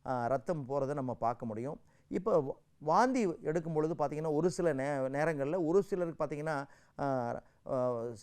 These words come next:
அதாவது பிளட்டோட பார்த்தீங்கன்னா, ஆ, வாந்தி எடுப்பாங்க. ஆ, அது எதனால? புற்றுநோய் பாதிப்பு அல்லது வயிற்று புண்கள் ஏதாவது இருந்தா, இது மாதிரி காரணங்களால அந்த வ-, ரத்தத்தோட வாந்தி எடுக்கிறத நம்ம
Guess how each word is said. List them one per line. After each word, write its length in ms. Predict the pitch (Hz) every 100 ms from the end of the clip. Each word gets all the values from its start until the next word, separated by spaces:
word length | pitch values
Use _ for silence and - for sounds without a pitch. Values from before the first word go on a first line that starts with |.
| -
அதாவது 360 | - 165 180 139
பிளட்டோட 320 | 165 175 196
பார்த்தீங்கன்னா, 640 | 190 160 151 151 156 151 127 - _ -
ஆ, 200 | 135 123
வாந்தி 320 | 127 147 151
எடுப்பாங்க. 580 | 127 110 117 113 143 - - _ _
ஆ, 280 | - 135 - -
அது 340 | - 226 220 190
எதனால? 440 | 190 175 180 185 - -
புற்றுநோய் 440 | 160 185 175 165
பாதிப்பு 600 | 123 131 131 107 147 - - _
அல்லது 480 | - 147 147 151 127
வயிற்று 400 | 127 165 - 175
புண்கள் 380 | - 139 165 160
ஏதாவது 440 | 127 135 143 139
இருந்தா, 460 | 120 123 120 117 - - _ -
இது 180 | 170 160
மாதிரி 380 | 156 160 135 -
காரணங்களால 720 | 135 143 143 127 135 156 113 131 _ _
அந்த 220 | - 143
வ-, 240 | 123 110 107
ரத்தத்தோட 480 | 127 175 156 156 156
வாந்தி 280 | 131 147 147
எடுக்கிறத 300 | 120 127 143
நம்ம 400 | 120 117 98